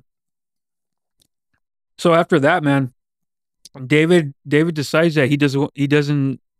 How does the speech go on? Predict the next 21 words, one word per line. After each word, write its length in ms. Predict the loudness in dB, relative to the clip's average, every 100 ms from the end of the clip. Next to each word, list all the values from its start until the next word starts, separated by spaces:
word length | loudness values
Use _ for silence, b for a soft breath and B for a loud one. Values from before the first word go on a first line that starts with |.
| _
he 120 | -4
says 520 | 0 2 2 -2 -14 _ _ _
that 80 | -4
he 80 | -2
does 200 | 0 0
not 200 | -2 -2
want 240 | -2 -2
to 80 | -2
live 200 | 0 0
in 80 | 0
a 60 | -2
dream 300 | 2 2 2
anymore. 320 | 0 -4 -12 _ _ _ _ _
So 120 | -8 -2
that's 240 | 0 0
when 120 | 0
he's 180 | 0 0
given 240 | 0 2
the 120 | 2 2
option 340 | 0 -2 0
of, 360 | 0 -2 -6